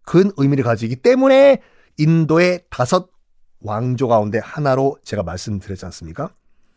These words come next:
어떤 의미가 있냐? 어떤 의미가 있냐? 일단은 언어를 처음으로 통일해요. 인도 대륙에서. 에? 지금까지는 언어 통일이 없었나요? 네. 어,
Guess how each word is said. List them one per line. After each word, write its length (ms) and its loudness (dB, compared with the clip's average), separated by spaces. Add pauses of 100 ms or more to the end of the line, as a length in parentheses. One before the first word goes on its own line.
(680)
어떤 380 0
의미가 280 -2
있냐? 260 -20 (680)
어떤 280 -8
의미가 260 -10
있냐? 140 -20 (1040)
일단은 560 2 (1000)
언어를 720 2
처음으로 580 2
통일해요. 480 0 (380)
인도 220 6
대륙에서. 500 -2 (580)
에? 60 -8 (1600)
지금까지는 480 2 (260)
언어 220 2
통일이 260 2
없었나요? 440 0 (220)
네. 220 -4 (880)
어, 560 0